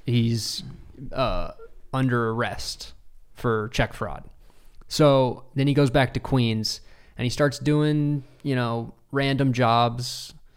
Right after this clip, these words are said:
some of them kinda sketchy. And then he becomes the president for Trump United in New York in around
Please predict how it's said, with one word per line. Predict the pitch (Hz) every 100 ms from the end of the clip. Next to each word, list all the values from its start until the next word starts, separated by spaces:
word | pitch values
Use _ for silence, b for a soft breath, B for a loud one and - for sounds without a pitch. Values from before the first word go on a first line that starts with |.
| - -
some | - 143
of | 135
them | 135 131
kinda | 135 127
sketchy. | - 131 117 - 123 120 127 - - - - - -
And | 123
then | 135
he | 143
becomes | 147 143 143 131 -
the | 117
president | - 135 131 135 120
for | 131
Trump | - 131 113
United | 120 117 117 117 107 92 90
in | - 123
New | 120
York | 113 110 101 90 - - - _ _ - - - -
in | 131
around | 120 113 110 107 107